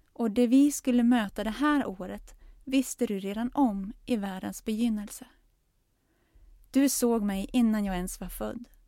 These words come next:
Mina dagar var redan nedskrivna i din bok innan de ens hade hänt. Dina tankar är för höga för att jag ska kunna förstå dem,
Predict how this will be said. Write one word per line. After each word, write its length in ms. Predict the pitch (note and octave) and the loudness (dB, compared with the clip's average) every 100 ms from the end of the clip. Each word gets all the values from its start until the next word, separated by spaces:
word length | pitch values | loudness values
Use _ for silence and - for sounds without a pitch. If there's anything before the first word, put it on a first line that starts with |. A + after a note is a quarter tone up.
| _ _ - | _ _ -6
Mina 240 | G3+ G3 | -4 -2
dagar 380 | G#3 G3 F#3+ G3+ | 0 0 0 -2
var 100 | A3 | 0
redan 300 | A3+ G3+ G#3+ | 0 0 2
nedskrivna 580 | A#3+ G#3 - B3+ C4+ A3+ | 2 0 0 4 4 4
i 20 | |
din 260 | F#3+ F#3+ | 0 -4
bok 320 | G3 A#3 - - - _ | 0 -2 -4 -20 -20 _
innan 380 | - D#4 G#3 A#3+ | 4 4 6 4
de 140 | B3 G3+ | 2 2
ens 220 | F3+ - | -2 -6
hade 160 | G3+ | -8
hänt. 440 | G#3 C4+ - - - _ _ _ _ _ _ _ _ _ _ _ _ - | -2 -2 -4 -10 -20 _ _ _ _ _ _ _ _ _ _ _ _ 4
Dina 220 | C4 A#3+ | 6 6
tankar 500 | - C4 A#3 A#3+ B3 | 2 2 2 0 -2
är 200 | G3+ G#3 | -2 -6
för 160 | - | -8
höga 460 | G3 A#3 A3+ G3+ A3+ | -4 0 0 0 -4
för 120 | - | -6
att 100 | G3+ | -8
jag 120 | G3 | -8
ska 120 | - G#3+ | -10 -8
kunna 240 | G#3 G#3+ | -4 -4
förstå 440 | - - C#4+ C#4+ | -4 -4 -2 -2
dem, 220 | A#3 F#3 | -2 -4